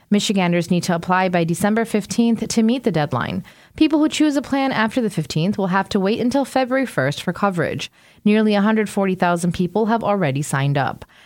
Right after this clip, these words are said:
Last year, eighty-five percent of enrollees qualified for government subsidies to pay for health insurance,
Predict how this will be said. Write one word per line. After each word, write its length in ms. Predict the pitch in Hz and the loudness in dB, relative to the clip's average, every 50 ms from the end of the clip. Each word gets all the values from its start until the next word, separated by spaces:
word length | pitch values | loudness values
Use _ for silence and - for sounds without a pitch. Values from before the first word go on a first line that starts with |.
| - _ _ | -20 _ _
Last 380 | 208 196 190 196 - - - | 2 2 2 2 0 -2 0
year, 180 | 196 190 214 240 | 0 0 0 0
eighty-five 480 | - 196 196 190 180 - 196 190 185 185 | 0 0 0 -2 0 2 2 0 0 0
percent 380 | - 196 - - 214 214 220 | -2 -4 0 0 0 0 2
of 80 | - 190 | 0 0
enrollees 640 | 190 190 190 185 196 202 208 208 220 214 214 196 - | 0 0 0 2 2 2 2 2 0 0 -2 -2 -4
qualified 580 | - - 233 254 269 - - 139 127 131 143 | -2 0 2 2 0 0 0 -2 0 0 -2
for 140 | - 165 156 | -2 -4 -2
government 560 | 160 208 214 214 220 240 226 220 220 220 196 | 2 2 0 2 2 0 0 2 0 -2 -2
subsidies 680 | - - 226 226 208 196 180 156 143 135 147 165 175 - - - - - - _ | 0 0 0 0 0 -2 0 0 0 0 0 -2 -4 -6 -12 -20 -20 -20 -12 _
to 100 | - 269 | -2 0
pay 220 | - 226 294 339 | 2 2 2 2
for 140 | 339 - 233 | 2 0 0
health 240 | 165 160 139 143 - | 0 0 0 0 0
insurance, 640 | 151 156 - - 226 240 208 151 175 226 - - | 0 0 0 0 0 0 2 2 0 -2 -2 -6